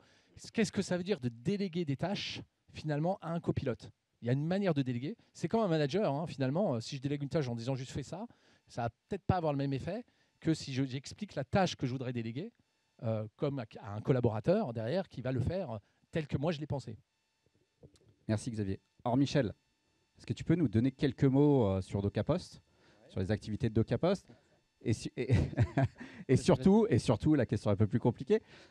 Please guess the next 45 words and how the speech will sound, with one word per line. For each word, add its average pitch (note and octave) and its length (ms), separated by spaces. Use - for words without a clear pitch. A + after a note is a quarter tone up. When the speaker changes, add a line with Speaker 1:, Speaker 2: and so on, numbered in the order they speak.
Speaker 2:
euh, G#2+ 380
qu'est-ce - 160
que - 60
ça B2+ 140
évoque A2+ 260
l'I G#2+ 80
A F#2+ 80
générative F#2+ 460
chez - 140
DocaPost F#2+ 480
aujourd'hui ? F2 300
Speaker 3:
Alors A2 120
déjà, C3 240
comme B2 180
je G#2 60
le A#2+ 80
disais A#2 200
tout G#2+ 160
à C3 80
l'heure, C#3+ 160
hein, A#2+ 320
DocaPost, B2 520
on A2+ 120
est, G#2+ 200
on G#2 180
est A2 60
filiale B2+ 400
du B2 100
groupe A#2 220
La A#2 120
Poste. E3+ 380
On A2+ 80
devrait C#3+ 280
tutoyer D3 440
le C#3+ 80
milliard, C#3+ 580
euh, A2+ 180
de, A2 260
de G#2+ 300
chiffre B2 360
d'affaires, A#2 420
euh, G#2+ 140
cette - 240
fin A2 140
d'année. A#2+ 380